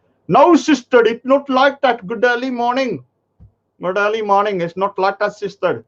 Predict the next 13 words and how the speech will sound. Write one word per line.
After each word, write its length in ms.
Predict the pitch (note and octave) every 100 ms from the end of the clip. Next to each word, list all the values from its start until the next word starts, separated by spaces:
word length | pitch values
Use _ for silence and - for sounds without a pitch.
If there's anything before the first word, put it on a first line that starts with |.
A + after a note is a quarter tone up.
| _
Sister, 400 | - A#3 A#3 B3
who 300 | A3 A3 C4
told 420 | B3 D4 E4 D4
you 280 | D4 D4 C4
everyone 560 | A#3+ B3+ C#4 C#4 C4 A3+
born 240 | B3+ C4+
as 120 | C#4
a 80 | B3+
Hindu? 520 | C4+ D4+ E4+ F4 C#4 - _ _
Any 260 | A#3 C#4+ E4+
proof 380 | - D4 D#4+ -
you 200 | E4 C4+
have? 320 | C#4+ G4